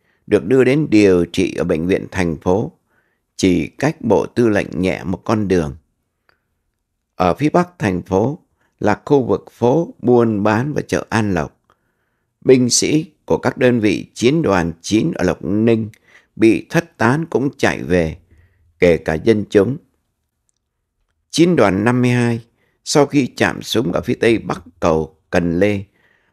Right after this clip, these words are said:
và mất luôn cả hai căn cứ Hùng Tâm, cũng đã rút về, được đưa vào tuyến phòng thủ của phía bắc thành phố. Tổn thất của đơn vị này khá nặng, chỉ còn có hơn bốn trăm quân có thể tác chiến được.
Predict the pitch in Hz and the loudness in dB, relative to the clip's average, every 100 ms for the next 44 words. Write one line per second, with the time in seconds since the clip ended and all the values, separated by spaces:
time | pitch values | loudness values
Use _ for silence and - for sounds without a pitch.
0 | - 98 104 170 - 127 120 113 78 87 | -2 0 2 0 2 2 2 -2 -4 -2
1 | 104 110 110 - 113 151 - 101 95 80 | -2 -2 -4 -2 -4 -4 -6 -2 -2 -2
2 | - 104 101 98 _ _ _ _ _ - | -2 -2 -2 -12 _ _ _ _ _ -6
3 | 113 165 175 165 185 185 101 98 95 95 | -2 0 0 2 0 0 0 0 0 -6
4 | _ _ _ _ _ - 104 - 143 120 | _ _ _ _ _ -2 -2 2 2 2
5 | 101 - 110 143 156 104 87 78 78 65 | 0 -2 -2 -2 0 0 0 -2 -2 -2
6 | - 80 123 - 160 - - 92 80 85 | -2 -4 -4 -2 -4 -6 -4 -4 -2 -2
7 | 85 123 _ _ _ _ _ _ _ _ | -2 -4 _ _ _ _ _ _ _ _
8 | _ _ _ _ 113 90 71 147 - 98 | _ _ _ _ 2 2 2 -2 -2 0
9 | 113 110 101 65 85 80 - - 113 147 | 2 2 0 -2 -2 -6 -8 -8 -4 -2
10 | 85 - _ _ _ _ _ _ _ 107 | -4 -8 _ _ _ _ _ _ _ 0
11 | 110 117 107 98 135 135 127 127 - 143 | 0 2 0 0 -2 0 0 0 0 0
12 | 170 123 117 107 110 113 110 131 76 - | 0 -2 -4 -4 0 0 -2 -4 -4 -4
13 | 123 - - 117 147 147 80 | -6 -6 -2 0 0 -2 -2